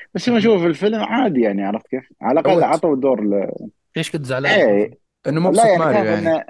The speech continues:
Speaker 1: يعني، لا، الشخصي-، يعني، الشخص اللي مسوي ماريو في كل ح-، طول حياته ما يبو، يبو واحد ثاني. أنا عارف إنه هو توجه سينمائي عشان نجوم و-، وتجيب ناس يشوفون الفيلم، بس على
Speaker 2: مم.
Speaker 1: الأقل احترموا الشخص وعطوه دورين، يعني، أو، أو ثلاثة أدوار سنة في الفيلم.
Speaker 2: صحيح.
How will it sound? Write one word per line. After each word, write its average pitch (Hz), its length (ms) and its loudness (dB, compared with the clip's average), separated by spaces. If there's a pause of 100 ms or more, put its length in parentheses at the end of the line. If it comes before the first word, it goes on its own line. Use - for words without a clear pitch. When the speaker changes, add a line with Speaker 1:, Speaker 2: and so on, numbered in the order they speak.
(280)
Speaker 1:
يعني، 151 260 -2
لا، 165 140 0
الشخصي-، - 380 -10
يعني، 113 280 -2
الشخص - 420 -6
اللي 107 140 -2
مسوي 147 200 -2
ماريو 139 300 -2
في - 80 -10
كل 135 180 -6
ح-، 127 80 -8
طول 151 200 -2
حياته 143 340 0
ما 120 160 -2
يبو، 98 320 -4 (340)
يبو 151 260 0
واحد 120 300 0
ثاني. 101 360 -2
أنا 127 160 -2
عارف 147 180 -2
إنه 120 160 -4
هو 120 260 -2 (320)
توجه 107 800 -2
سينمائي 104 600 -2
عشان 92 420 -2
نجوم 95 540 -2
و-، 80 140 -4 (380)
وتجيب 98 420 -2
ناس 104 280 0
يشوفون 95 300 -2
الفيلم، 98 300 -2 (320)
بس 143 180 0
على 185 100 4
Speaker 2:
مم. 196 60 2
Speaker 1:
الأقل - 180 0
احترموا 175 400 0
الشخص - 380 -6
وعطوه 131 360 0
دورين، 123 460 -2
يعني، 87 140 -10
أو، 95 180 -8
أو 107 180 -2
ثلاثة 127 240 0
أدوار 110 300 0
سنة 101 200 -4
في - 80 -12
الفيلم. 135 220 -4
Speaker 2:
صحيح. 127 160 -6